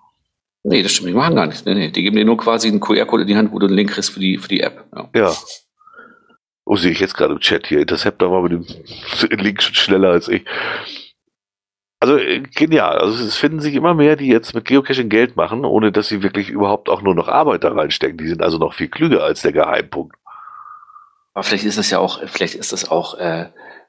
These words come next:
Speaker 1: eine Taktik von Groundspeak, weil die merken ja selbst, dass die in ihren, äh, äh, ähm, Statistiken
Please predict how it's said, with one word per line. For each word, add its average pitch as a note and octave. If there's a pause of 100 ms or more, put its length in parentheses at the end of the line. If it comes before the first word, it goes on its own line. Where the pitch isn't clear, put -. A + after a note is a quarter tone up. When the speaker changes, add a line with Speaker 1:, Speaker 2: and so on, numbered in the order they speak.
(140)
Speaker 1:
eine G2
Taktik -
von -
Groundspeak, -
weil D2+
die D#2+
merken F#2
ja D#2+
selbst, G2
dass -
die E2+
in E2+
ihren, E2
äh, E2+
äh, D#2+ (120)
ähm, F2
Statistiken -